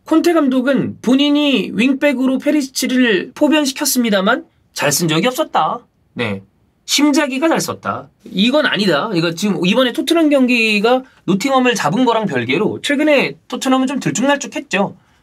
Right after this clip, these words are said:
근데 거기에 대해서 이 "페리시치가 문제야, 얘 때문이야" 라고 얘기하는 건 아니다. 단, 우리가 전체적으로 봤을 때 조합상으로 본다면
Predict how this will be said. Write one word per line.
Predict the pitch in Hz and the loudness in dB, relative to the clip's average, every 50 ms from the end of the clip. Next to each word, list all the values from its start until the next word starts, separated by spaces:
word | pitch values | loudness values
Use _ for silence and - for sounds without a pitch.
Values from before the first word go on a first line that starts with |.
| _ _ - | _ _ 0
근데 | 208 214 | 0 0
거기에 | 208 - 165 175 196 254 262 247 | 0 0 0 0 2 2 0 2
대해서 | 202 214 196 185 185 233 220 147 107 - - - _ _ _ _ - | 2 2 2 2 0 0 0 -2 -2 -4 -10 -20 _ _ _ _ -6
이 | - 170 190 190 | -4 -4 -4 0
"페리시치가 | - 294 330 330 320 - - - 254 247 269 254 240 214 170 | 0 2 2 2 2 0 -4 -4 -2 0 0 2 2 0 0
문제야, | 147 165 175 156 151 139 143 127 - _ _ - - 151 | 0 0 0 2 2 0 0 -2 -4 _ _ -8 -2 -2
얘 | 180 226 226 | -2 -2 0
때문이야" | - 277 277 269 254 226 208 220 208 156 104 - | -2 -2 0 0 0 0 0 0 0 -2 -2 -4
라고 | - - - 247 277 | -2 -2 -2 0 0
얘기하는 | 262 240 202 220 214 214 214 | 0 0 2 0 0 0 0
건 | 220 254 247 247 | -2 -2 -4 -4
아니다. | - 143 143 135 104 95 95 98 98 _ _ _ - _ _ _ | -6 -6 -6 -4 -6 -6 -8 -10 -14 _ _ _ -20 _ _ _
단, | - 180 208 185 - 92 - - _ _ _ _ _ _ _ - | -4 -2 -2 -2 -4 -8 -14 -20 _ _ _ _ _ _ _ -2
우리가 | 180 190 233 247 254 240 220 208 190 | 0 0 2 4 4 4 4 2 2
전체적으로 | 165 175 180 202 262 269 285 254 254 247 | 2 2 0 2 2 2 2 2 2 2
봤을 | 208 196 196 - 185 165 185 | 2 0 -2 -2 -6 -4 -4
때 | 202 170 - | -4 -4 -4
조합상으로 | - - - 190 269 285 - - 277 269 269 262 254 208 | -4 -2 2 2 2 2 0 -2 -2 0 0 0 0 2
본다면 | 196 190 180 170 170 170 208 247 302 - | 0 0 0 0 0 0 -2 -2 -4 -6